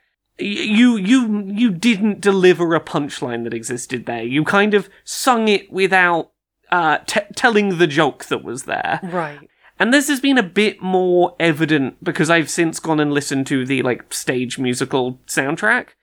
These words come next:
Speaker 1: and
Speaker 2: Was this during the everything's got a musical era?
Speaker 1: A little bit.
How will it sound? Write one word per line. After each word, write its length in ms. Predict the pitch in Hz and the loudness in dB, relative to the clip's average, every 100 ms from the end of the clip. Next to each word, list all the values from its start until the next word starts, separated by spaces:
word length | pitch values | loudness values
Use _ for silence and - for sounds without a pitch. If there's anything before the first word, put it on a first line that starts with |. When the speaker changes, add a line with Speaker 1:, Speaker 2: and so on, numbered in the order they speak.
| _ 220 - | _ _ -4
Speaker 1:
and 600 | 160 156 156 156 156 165 _ _ - | 2 4 4 2 -2 -6 _ _ -14
Speaker 2:
Was 160 | 175 | -10
this 180 | 208 220 | -6 -8
during 460 | - 220 220 202 196 | -6 -4 -2 -2 -2
the 360 | 196 185 185 - | 0 0 0 0
everything's 520 | 170 160 147 170 151 | -2 -2 -4 -4 -2
got 160 | 170 151 | -2 0
a 40 | |
musical 640 | 156 151 143 - 139 127 - | 0 0 -2 0 0 -2 -2
era? 280 | 135 120 135 | 0 2 4
Speaker 1:
A 280 | 254 247 240 | 4 4 4
little 240 | 233 180 | 4 4
bit. 300 | 156 113 | 0 -6